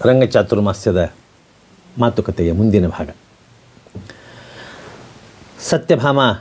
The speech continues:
ಮನೆಗೆ ಕೊರವಂಜಿ ಬಂದಿದ್ದಾಳೆ, ಅಂದರೆ ಕೃಷ್ಣ ಬಂದಿದ್ದಾನೆ ಕೊರವಂಜಿಯಾಗಿ, ದೂತೆ ಕರ್ಕೊಂಬಂದಿದ್ದಾನೆ. ದೂತೆ ಆ ಕೊರವಂಜಿಯ ಬುದ್ಧಿವಂತಿಕೆಯನ್ನು, ಪ್ರಶ್ನೆಗಳನ್ನು ಕೇಳಿ ಪರೀಕ್ಷೆ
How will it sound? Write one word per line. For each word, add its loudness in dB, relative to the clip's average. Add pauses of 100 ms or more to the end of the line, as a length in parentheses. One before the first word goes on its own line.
(320)
ಮನೆಗೆ 0 (280)
ಕೊರವಂಜಿ 4 (160)
ಬಂದಿದ್ದಾಳೆ, 0 (200)
ಅಂದರೆ -2
ಕೃಷ್ಣ -4 (440)
ಬಂದಿದ್ದಾನೆ 0
ಕೊರವಂಜಿಯಾಗಿ, 0 (1080)
ದೂತೆ 4 (380)
ಕರ್ಕೊಂಬಂದಿದ್ದಾನೆ. -4 (840)
ದೂತೆ 4 (680)
ಆ -8
ಕೊರವಂಜಿಯ 2 (480)
ಬುದ್ಧಿವಂತಿಕೆಯನ್ನು, 0 (420)
ಪ್ರಶ್ನೆಗಳನ್ನು 0
ಕೇಳಿ 4 (220)
ಪರೀಕ್ಷೆ 0